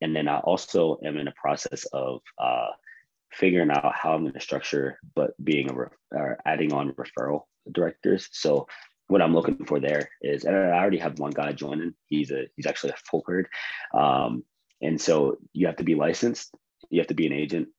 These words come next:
Um, I'm, I'm really only looking for people in Washington that wanna make some extra side income, but all they do is refer business to the team.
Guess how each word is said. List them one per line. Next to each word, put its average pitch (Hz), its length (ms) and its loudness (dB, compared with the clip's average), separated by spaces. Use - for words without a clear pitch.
Um, 71 240 -2
I'm, 71 180 -4
I'm 76 80 -6
really 87 220 6
only 76 180 2
looking 71 320 -4
for - 100 -8
people 71 240 -4
in 67 60 -4
Washington 71 580 -2
that 73 120 2
wanna 69 180 0
make 67 180 -2
some 67 120 -4
extra - 220 -6
side 69 260 -2
income, 87 400 -2
but 76 220 2
all 82 100 4
they 80 120 6
do 80 200 2
is 73 120 -4
refer 65 260 -4
business - 320 -8
to - 80 -8
the 60 80 -4
team. - 260 -14